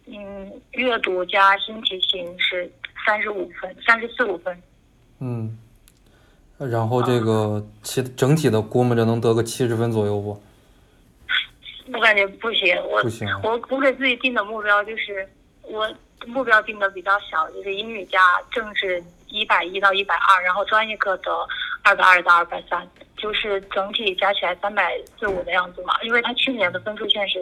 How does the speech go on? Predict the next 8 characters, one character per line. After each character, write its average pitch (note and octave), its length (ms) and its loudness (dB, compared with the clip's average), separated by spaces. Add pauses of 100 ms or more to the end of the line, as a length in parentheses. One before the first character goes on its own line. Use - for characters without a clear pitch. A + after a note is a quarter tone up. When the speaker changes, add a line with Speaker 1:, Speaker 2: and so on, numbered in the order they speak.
(160)
Speaker 1:
三 G#3 140 -2
百 G#3 80 4
二 G3+ 100 6
十 G#3+ 120 -6
五。 F#3+ 280 -6 (260)
Speaker 2:
哦， G#2 260 -6 (1000)
这 - 140 -4
样， G2 180 -4